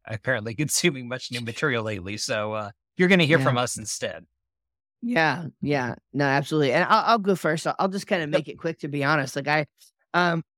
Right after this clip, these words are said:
Speaker 2: it's like, it's almost like there's a lot going on at the same time. Um, there's not, like, I, I don't know. It's like, it's like there is, but there isn't. Like, a lot of what's going on is so insignificant. Um,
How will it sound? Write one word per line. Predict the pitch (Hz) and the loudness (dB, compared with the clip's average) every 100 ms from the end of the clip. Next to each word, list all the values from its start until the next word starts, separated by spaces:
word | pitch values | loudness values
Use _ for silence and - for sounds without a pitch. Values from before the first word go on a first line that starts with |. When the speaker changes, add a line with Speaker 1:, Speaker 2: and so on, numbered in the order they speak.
| - | -8
Speaker 2:
it's | 175 | -6
like, | 226 220 - | -2 -4 -2
it's | - 196 | -2 2
almost | 262 320 | 2 2
like | 269 | 2
there's | 208 196 | 2 2
a | 170 | 4
lot | 170 175 | 2 4
going | 185 175 156 - - | 4 4 0 -8 -6
on | 147 165 370 - _ _ _ _ _ | -4 -2 -4 -8 _ _ _ _ _
at | 170 170 | -6 -4
the | |
same | 196 202 208 | -2 0 2
time. | 202 196 202 196 196 _ _ _ _ _ - | 4 6 6 4 0 _ _ _ _ _ 0
Um, | 165 165 160 156 156 147 _ _ _ _ _ _ _ _ | 2 4 2 -2 -4 -8 _ _ _ _ _ _ _ _
there's | 147 175 147 | 0 0 2
not, | 165 190 359 - | 2 4 2 4
like, | 208 196 - | 4 4 2
I, | 196 202 | 2 2
I | |
don't | 185 | 0
know. | 156 | -6
It's | 160 | -6
like, | 233 226 | -6 -6
it's | 220 | -4
like | 247 | -4
there | 220 | 2
is, | 214 202 | 2 2
but | 196 | 0
there | 185 | 2
isn't. | 175 190 | 2 2
Like, | 175 165 | 0 0
a | 170 | 0
lot | 196 220 | 2 2
of | |
what's | 196 - | -2 -4
going | 185 | -4
on | 175 175 | -2 -4
is | 156 | -2
so | - 170 160 - _ _ _ | 0 2 2 -2 _ _ _
insignificant. | 208 208 180 160 135 135 139 - _ - | 0 2 0 -2 -6 -6 -8 -10 _ 0
Um, | 175 | 0